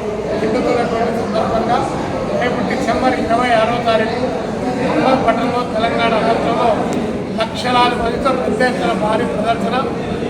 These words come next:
బహిరంగ సభ నిర్వహించబోతున్నాం. లక్ష మంది యువత చేత జనసేవ దళ ప్రభాతను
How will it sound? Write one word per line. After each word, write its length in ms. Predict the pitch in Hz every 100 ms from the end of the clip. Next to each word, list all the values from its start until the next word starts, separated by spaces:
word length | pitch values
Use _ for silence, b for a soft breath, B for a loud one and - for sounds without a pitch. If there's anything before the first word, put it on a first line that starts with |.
| -
బహిరంగ 400 | - 226 240 240 214
సభ 140 | - 226 202 226 - - - 185
నిర్వహించబోతున్నాం. 800 | - 226 240 220 - - - 247 - - - - - -
లక్ష 200 | - - 240 240
మంది 260 | 240 240 262 -
యువత 240 | 247 - - 233
చేత 180 | - 240 226 269 - - - - 226
జనసేవ 400 | 233 240 247 240 247
దళ 100 | 233 -
ప్రభాతను 500 | - 233 247 254 247